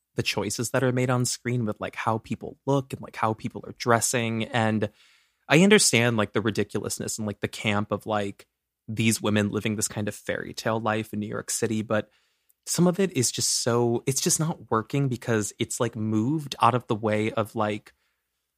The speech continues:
whimsical New York fashionista into, like, costume.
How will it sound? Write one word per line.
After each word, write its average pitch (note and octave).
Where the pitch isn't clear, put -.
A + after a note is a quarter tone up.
whimsical A2+
New G#2
York G#2+
fashionista G#2+
into, A2
like, -
costume. F#3